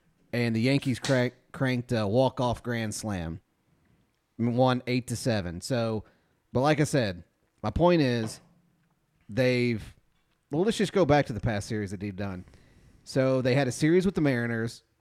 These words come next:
Out of three, they've won one. They got swept by the Cardinals.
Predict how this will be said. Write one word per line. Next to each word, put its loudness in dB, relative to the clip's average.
Out 0
of -6
three, 0
they've -2
won -4
one. -10
They 0
got 0
swept 2
by 6
the 0
Cardinals. 0